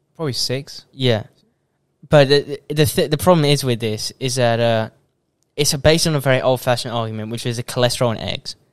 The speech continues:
Speaker 1: Mm.
Speaker 2: And people are like, "Oh, you eat eggs, you get high cholesterol."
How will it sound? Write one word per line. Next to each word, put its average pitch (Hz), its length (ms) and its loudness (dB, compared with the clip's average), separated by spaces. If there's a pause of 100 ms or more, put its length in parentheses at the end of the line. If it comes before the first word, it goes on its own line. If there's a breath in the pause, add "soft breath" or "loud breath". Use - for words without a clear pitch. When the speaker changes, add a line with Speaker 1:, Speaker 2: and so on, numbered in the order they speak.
(200)
Speaker 1:
Mm. 104 180 -8 (200)
Speaker 2:
And 117 180 -2
people 123 240 0
are 120 40 2
like, 107 260 0
"Oh, 123 120 2
you 117 140 0
eat 117 180 -4
eggs, 117 240 -6
you 117 80 -10
get - 140 -8
high 110 220 -6
cholesterol." - 540 -6